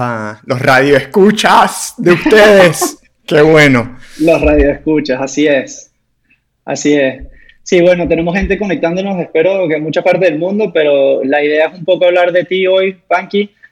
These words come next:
Speaker 2: que nos
Speaker 1: Ujú.
Speaker 2: cuentes un poco acerca de, de tu carrera, de tu carrera profesional dentro de Nike, pero también de, de, de cómo has combinado todas las, todas las diferentes cosas que has estudiado para, para manejar el puesto que manejas hoy, ¿no? Entonces,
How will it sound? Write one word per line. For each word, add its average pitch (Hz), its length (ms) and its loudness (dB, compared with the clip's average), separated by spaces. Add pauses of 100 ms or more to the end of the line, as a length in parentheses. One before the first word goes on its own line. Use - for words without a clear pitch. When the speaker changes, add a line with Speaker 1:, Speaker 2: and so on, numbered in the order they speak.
Speaker 2:
que - 140 -2
nos 135 120 0
Speaker 1:
Ujú. 160 120 -8
Speaker 2:
cuentes 156 260 0
un 170 140 -4
poco 170 340 2
acerca 151 380 0
de, 143 400 0
de 139 160 -2
tu 139 340 -6
carrera, 185 520 0
de 160 160 2
tu 139 100 -4
carrera 143 320 -2
profesional 160 720 -2
dentro 160 320 -2
de 139 80 -2
Nike, 170 320 -2
pero 165 180 -2
también 147 920 -8 (140)
de, 139 460 -4
de, 139 240 -4
de 139 240 -12
cómo 165 260 0
has 175 80 -2
combinado 170 640 -2
todas 180 180 2
las, - 360 -6 (180)
todas 160 160 0
las 165 120 -2
diferentes 147 480 -2
cosas 170 300 -4
que 156 140 -2
has 147 100 -4
estudiado 170 580 -2 (480)
para, 135 600 0
para 139 200 -2
manejar 139 340 -4
el 147 120 0
puesto 151 220 -4
que 147 100 -2
manejas 139 340 -4
hoy, 139 160 0
¿no? 139 120 -4
Entonces, 156 380 -2